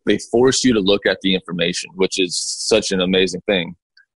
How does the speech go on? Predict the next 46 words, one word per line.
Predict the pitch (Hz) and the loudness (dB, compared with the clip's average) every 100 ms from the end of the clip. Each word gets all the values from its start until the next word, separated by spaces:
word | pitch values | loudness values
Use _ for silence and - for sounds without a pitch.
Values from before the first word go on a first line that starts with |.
| - | -2
And | 90 92 92 | 0 0 0
when | 98 | 0
you're | 95 | 0
doing | 95 101 92 | 0 0 0
the | 92 | -2
constant | 87 95 92 - 82 | -2 -2 -2 -2 0
research | 95 - 90 - | 0 2 -2 -2
and | - | -2
stuff, | 90 90 | -2 -2
it's, | 85 - | -6 -6
it's | 92 - | -6 -2
really | 98 95 | 0 0
gonna | 92 85 | 0 0
help | 95 95 - | 0 -2 -2
you | 101 92 | -4 -2
when | 90 90 90 - _ _ _ - - | -2 -4 -8 -12 _ _ _ -10 -6
I | |
feel | - 104 | 0 2
like | 92 | 2
that | 98 85 | 0 -2
advancement | 85 87 87 - 82 | -2 -2 -2 -2 -4
of | - | -2
pharmacy | 87 87 - 87 | -2 0 -2 -4
occurs, | 85 90 76 | 0 0 0
especially | - 147 139 | 2 2 2
if | 117 | 0
we | |
get | 110 101 | 0 0
collaborative | 98 98 92 - | 2 2 2 2
practice | 90 90 95 95 - _ _ _ - | 2 2 2 2 -4 _ _ _ 0
and | 92 | 0
hopefully | 95 101 - 101 95 - - | 2 0 2 2 2 -2 -4
some | 104 95 | -2 0
type | 92 92 | -2 -2
of | 92 - - | -4 -8 -8
provider | 78 85 90 | -2 0 0
status | - 92 92 92 | 0 2 2 0
to | - | 0
allow | 85 87 85 | 2 2 0
us | 87 - - | 0 -2 -2
to | 92 90 87 _ _ _ _ - | 0 -2 -6 _ _ _ _ -2
bill | 98 98 | 2 2
more | 95 90 95 | 2 0 0
for | - 90 | 0 0
our | 85 | 2
services. | 95 92 92 101 101 - | 2 0 0 0 -2 -4